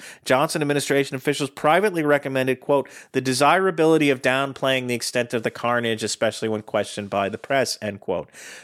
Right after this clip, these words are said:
The Johnson administration likewise rejected casualty figures of hundreds of thousands in Nigeria's U S backed war against the Biafran se-, secessionist movement between nineteen sixty-seven and nineteen seventy,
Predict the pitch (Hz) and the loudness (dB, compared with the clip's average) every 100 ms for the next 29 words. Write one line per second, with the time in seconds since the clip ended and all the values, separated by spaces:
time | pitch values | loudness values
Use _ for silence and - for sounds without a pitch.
0 | - - 107 110 110 104 107 101 110 104 | -10 -2 -2 -2 -4 -4 -4 -2 -2 -2
1 | 104 110 139 120 120 113 104 117 117 - | -2 0 0 2 0 0 -2 -2 -2 -2
2 | 117 117 123 110 113 123 120 117 117 - | -2 -2 -4 -6 -4 -2 -2 -2 -4 -2
3 | 135 156 143 131 131 127 120 113 110 110 | 0 0 -2 -2 0 0 -2 -4 -2 -2
4 | 107 113 123 123 110 113 117 - 113 113 | -2 -2 0 0 0 0 0 0 0 -2
5 | - 120 117 - - - 110 113 - 110 | -2 0 0 0 -14 -6 -2 -2 -2 0
6 | 113 127 135 123 104 - 110 - 120 - | 2 2 0 -2 -4 -2 -2 -2 0 2
7 | 143 - 135 - 139 139 131 131 117 107 | 2 0 -6 -2 -2 0 -4 -4 -6 -4
8 | 110 107 107 - 104 - 107 113 110 104 | -4 -4 -8 -8 -10 -12 -4 -2 -2 -4
9 | 107 101 110 - 156 151 147 139 | -6 -6 -8 0 2 2 0 -2